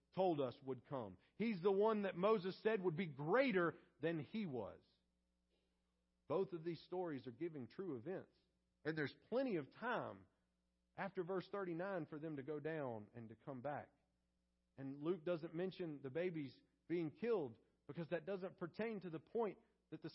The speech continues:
Spirit has led him to make in his gospel. But folks, there's nothing contradictory about these two accounts. Folks, there are archaeologists that tried to say Nazareth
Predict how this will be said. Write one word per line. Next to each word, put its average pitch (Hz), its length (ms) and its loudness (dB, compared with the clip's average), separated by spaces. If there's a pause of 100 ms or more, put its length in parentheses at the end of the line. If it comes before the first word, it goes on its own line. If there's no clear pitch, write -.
Spirit 220 360 -4
has 160 180 -4
led 202 240 2
him 185 360 -2
to 185 80 -4
make 190 380 -2
in 175 160 -4
his 180 280 -4
gospel. 185 460 -6 (1000)
But 123 160 -12
folks, 202 300 -2
there's 170 160 -4
nothing 185 600 -6 (140)
contradictory 156 1040 -6 (480)
about 175 480 -4
these 175 220 -8 (280)
two 190 280 -6 (440)
accounts. 165 480 -10 (1000)
Folks, 214 260 0
there 220 220 4
are 180 120 -2
archaeologists 196 800 -2
that 160 140 -8
tried 196 280 -2
to 170 160 -6
say 208 140 0
Nazareth 175 680 -2